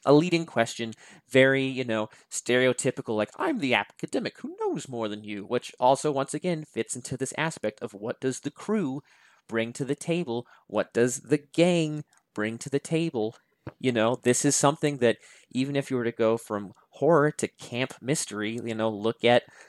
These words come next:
the crew of the Mystery Machine, Mystery Incorporated. It's like, that's Velma, who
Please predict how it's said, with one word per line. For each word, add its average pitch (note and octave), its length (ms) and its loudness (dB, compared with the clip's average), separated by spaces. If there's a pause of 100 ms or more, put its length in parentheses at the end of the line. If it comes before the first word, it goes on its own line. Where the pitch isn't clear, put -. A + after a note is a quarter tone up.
(640)
the - 100 -6
crew - 220 -6
of - 200 -4
the D3 100 4
Mystery F3 460 0
Machine, G#2+ 480 -4
Mystery B2 280 -2
Incorporated. C3+ 720 0
It's - 180 -2
like, A2+ 200 2
that's B2 220 2
Velma, B2+ 580 -6 (680)
who A2+ 340 -4